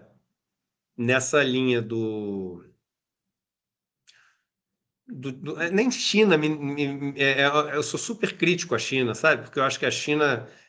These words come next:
se coloca numa armadilha quase que inevitável de cada vez mais migrar,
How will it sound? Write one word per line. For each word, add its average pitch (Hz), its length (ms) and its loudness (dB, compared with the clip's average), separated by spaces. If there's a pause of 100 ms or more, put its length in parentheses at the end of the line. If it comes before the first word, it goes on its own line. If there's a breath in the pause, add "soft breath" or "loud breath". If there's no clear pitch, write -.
se - 180 -8
coloca 147 500 4
numa 139 200 2
armadilha 135 600 2
quase 160 320 2
que 165 100 -2
inevitável 156 1080 2 (460)
de 135 720 2
cada 147 220 4
vez 135 220 0
mais 131 280 2
migrar, 127 640 0